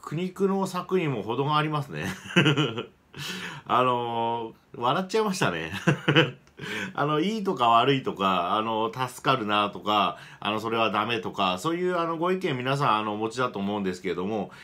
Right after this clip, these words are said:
まあ、一応僕は、あの、政治に、あの、文句とか不満は言わないというスタンスを取っているので、えっと、くれるというなら、えっと、いただきます。ありがたくいただきますが、えっと、この件に関してですね、もう笑っちゃいましたね。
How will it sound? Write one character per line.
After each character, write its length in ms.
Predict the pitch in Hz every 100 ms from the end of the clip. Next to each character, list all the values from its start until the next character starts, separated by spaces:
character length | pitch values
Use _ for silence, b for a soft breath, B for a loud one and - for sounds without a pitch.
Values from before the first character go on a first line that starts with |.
| B -
ま 100 | 156
あ、 60 |
一 160 | 147 202
応 80 | 208
僕 220 | 226 220
は、 140 | 147
あ 60 | 131
の、 280 | 127 131 131
政 340 | 135 180 170
治 140 | 170
に、 500 | 175 196 190 92 - -
あ 120 | 120
の、 100 | 135
文 260 | 139 160 165
句 300 | - 123 107
と 120 | 107
か 120 | 104
不 100 | 113
満 260 | 127 131 135
は 120 | 151
言 140 | 113 120
わ 140 | 135
な 120 | 143
い 60 | 156
と 80 | 143
い 80 |
う 60 | 107
ス 60 | -
タ 160 | 117
ン 40 | 113
ス 80 |
を 80 | 101
取 140 | 107 117
っ 40 |
て 80 | 98
い 40 |
る 60 | 92
の 120 | 98
で、 260 | 127 101 B B B
え 100 | 147
っ 20 |
と、 80 | 151
く 120 | 151
れ 140 | 175 196
る 120 | 247
と 120 | 208
い 80 | 180
う 100 | 190
な 140 | 180 175
ら、 260 | 180 117
え 80 | 123
っ 20 | 123
と、 160 | 127
い 60 | 123
た 100 | 123
だ 120 | 120
き 120 | 120
ま 160 | 113 110
す。 120 | 87
あ 60 | 104
り 80 |
が 120 | 117 110
た 100 | 110
く 100 | 90
い 60 |
た 100 | 104
だ 120 | 101 95
き 80 |
ま 140 | 113 104
す 100 | 90
が、 300 | 98 87 - B B B
え 80 | -
っ 40 |
と、 80 | 123
こ 120 | 151
の 100 | 180
件 200 | 185 208
に 80 | 180
関 220 | 156 151
し 20 |
て 80 | 139
で 100 | 101
す 80 | 95
ね、 200 | 98 98
も 120 | 95
う 40 | 95
笑 200 | 135 170
っ 40 |
ち 120 | -
ゃ 40 | 175
い 40 |
ま 120 | 165
し 60 | 147
た 100 | 85
ね。 240 | 80 80